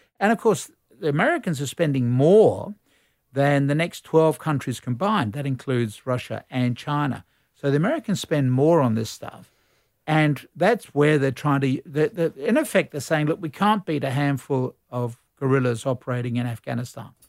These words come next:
but we certainly can f-, beat the, the Chinese Navy in the Indo-Pacific region." So we find ourselves now in the front row of the next looming World War Three,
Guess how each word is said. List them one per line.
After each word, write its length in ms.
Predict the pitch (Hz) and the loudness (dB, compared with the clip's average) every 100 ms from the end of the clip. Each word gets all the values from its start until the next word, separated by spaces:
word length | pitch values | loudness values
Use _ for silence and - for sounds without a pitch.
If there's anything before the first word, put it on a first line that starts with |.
| _ _ _ | _ _ _
but 80 | 135 | -6
we 100 | 131 | -4
certainly 420 | - 196 285 233 | -2 -2 -2 -4
can 320 | - 170 156 | -6 -4 -2
f-, 160 | 139 - _ 127 | -2 -8 _ -4
beat 220 | 151 160 - _ - | -2 -2 -4 _ -6
the, 300 | 123 139 - | -2 -2 -4
the 260 | 170 123 113 _ _ _ _ - | -4 -4 -4 _ _ _ _ -8
Chinese 640 | 160 147 143 131 117 - | -2 0 2 0 -2 -2
Navy 760 | 131 151 165 147 98 73 156 - _ _ _ | 0 2 2 2 -2 -10 -18 -20 _ _ _
in 140 | 143 139 | -2 0
the 140 | 143 | 2
Indo-Pacific 600 | 139 131 110 - 135 110 | 4 2 0 -2 -2 -2
region." 360 | 127 127 107 98 | -2 -4 -6 -12
So 140 | 131 | -8
we 320 | 117 175 285 | -4 -2 -2
find 360 | 240 - 196 262 | -2 -2 0 2
ourselves 560 | 185 117 - 98 - - | 0 -4 -6 -8 -6 -4
now 400 | 131 - - - _ _ _ _ _ _ | -2 -4 -10 -18 _ _ _ _ _ _
in 140 | 143 | -2
the 80 | 143 | -2
front 300 | - 175 143 | 0 -2 -2
row 440 | 143 143 117 87 - _ _ _ _ _ _ _ - | -2 0 0 -6 -14 _ _ _ _ _ _ _ -4
of 200 | 139 117 | -2 0
the 100 | 131 | 0
next 320 | 139 - - | 0 -4 -4
looming 480 | 131 127 123 117 123 | 0 2 0 -2 -2
World 240 | 123 120 | -2 -2
War 160 | 117 110 | -4 -6
Three, 440 | - 127 120 82 | -6 -6 -6 -8